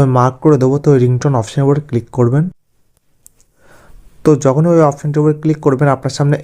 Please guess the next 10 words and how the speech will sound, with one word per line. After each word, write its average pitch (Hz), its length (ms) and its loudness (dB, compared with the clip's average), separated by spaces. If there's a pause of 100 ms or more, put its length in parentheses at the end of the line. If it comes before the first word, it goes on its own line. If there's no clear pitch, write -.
এইরকম 117 320 2
একটা 147 160 -4
ইন্টারফেস 131 420 -2
শো 143 80 0 (140)
করবে। 143 240 2 (960)
শো 175 120 0 (120)
করার 185 280 2
পরে 165 240 2
দেখুন 147 260 0
এখানে 147 240 -2